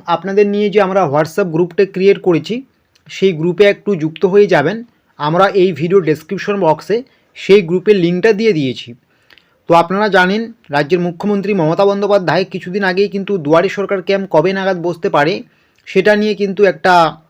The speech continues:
জনসভায় বলেছিলেন। তবে এই মুহূর্তে কিন্তু অফিসিয়াল ডেট ঘোষণা হয়ে গেল রাজ্য সরকারের পক্ষ থেকে। কবে থেকে দুয়ারে সরকার ক্যাম্প বসতে চলছে, কবে দুয়ারে সরকার ক্যাম্প শেষ হচ্ছে,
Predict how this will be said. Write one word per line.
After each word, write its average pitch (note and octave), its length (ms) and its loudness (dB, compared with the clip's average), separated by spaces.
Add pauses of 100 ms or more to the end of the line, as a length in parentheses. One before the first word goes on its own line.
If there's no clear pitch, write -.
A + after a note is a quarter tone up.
(640)
জনসভায় F#3 480 2
বলেছিলেন। G3+ 540 0 (480)
তবে F3 220 6
এই G#3 300 4
মুহূর্তে G#3 360 0
কিন্তু G3+ 320 -2
অফিসিয়াল F#3+ 580 2
ডেট F#3 180 2
ঘোষণা D3+ 380 -6
হয়ে F#3+ 180 2
গেল F#3+ 160 0
রাজ্য E3 280 0
সরকারের F#3 300 -6
পক্ষ E3+ 300 -4
থেকে। F#3 360 -4 (520)
কবে E3 240 4
থেকে G3+ 240 0
দুয়ারে F#3 220 2
সরকার G3 280 -4
ক্যাম্প F#3 300 -2
বসতে F#3+ 220 -4
চলছে, F#3+ 460 0
কবে D#3+ 240 2
দুয়ারে E3 280 0
সরকার F3+ 280 -6
ক্যাম্প F#3 240 -6
শেষ F3+ 260 -2
হচ্ছে, G3 420 0